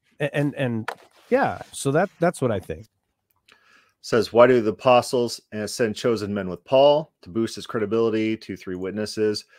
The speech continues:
Speaker 2: Yeah, it seems to be the rational thing to do is to say, "Hey, this is not a forged letter." <laughs> Uh, this, this
Speaker 1: <laughs>
Speaker 2: actually, and they're probably actually just sending people back because it wasn't just Paul that came up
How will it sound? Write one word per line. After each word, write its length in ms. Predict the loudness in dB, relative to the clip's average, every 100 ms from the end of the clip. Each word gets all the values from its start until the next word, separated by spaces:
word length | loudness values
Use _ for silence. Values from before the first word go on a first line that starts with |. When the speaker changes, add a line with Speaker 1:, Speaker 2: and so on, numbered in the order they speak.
| _ _ _ _
Speaker 2:
Yeah, 280 | 6 8
it 100 | 6
seems 300 | 0 -4 -2
to 80 | -2
be 180 | 0 0
the 160 | 2 2
rational 460 | 2 2 0 -8
thing 260 | -6 -6 -6
to 100 | -8
do 360 | -6 -6 -6
is 320 | -8 -8 -10 -10
to 120 | -12
say, 320 | -8 -4 0
"Hey, 120 | 2
this 240 | 0 -4 -6
is 80 |
not 180 | 0 0
a 60 | 0
forged 500 | -2 -2 -2 -4 -6
letter." 480 | -2 0 0 0 -6
<laughs> 40 | -12 -20 -20 _
Uh, 240 | 0 2 0
this, 240 | -2 -6 -8 -10
this 220 | -2 2
Speaker 1:
<laughs> 0 |
Speaker 2:
actually, 500 | 2 2 -2 0 0 -6 _ _ _ _ _
and 120 | 0
they're 120 | 4 4
probably 440 | 2 0 2 2
actually 280 | 2 0 -6
just 200 | -6 -4
sending 320 | -4 -4 -8
people 320 | -8 -8 -8
back 380 | -4 -2 -2 -4
because 300 | -12 -12 -10
it 80 | -6
wasn't 400 | -4 -4 -8 -10
just 340 | -8 -8 -12
Paul 340 | -2 2 4 2
that 180 | -4 -6
came 260 | -10 -8
up 180 | -8 -10